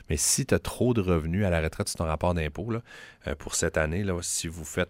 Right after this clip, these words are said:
plus que quatre-vingt-quinze mille trois cent vingt-cinq en deux mille vingt-six,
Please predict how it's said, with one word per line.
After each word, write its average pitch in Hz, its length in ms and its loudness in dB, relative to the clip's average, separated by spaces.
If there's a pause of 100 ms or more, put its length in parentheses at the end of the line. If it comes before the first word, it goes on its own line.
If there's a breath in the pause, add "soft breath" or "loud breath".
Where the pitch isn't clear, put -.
plus 95 300 0
que - 120 -6
quatre-vingt-quinze 85 840 -2
mille 87 220 -2
trois 80 500 -4
cent 92 300 0
vingt-cinq 85 640 -2
en 82 100 -2
deux 82 140 -4
mille 87 180 -2
vingt-six, 85 640 -4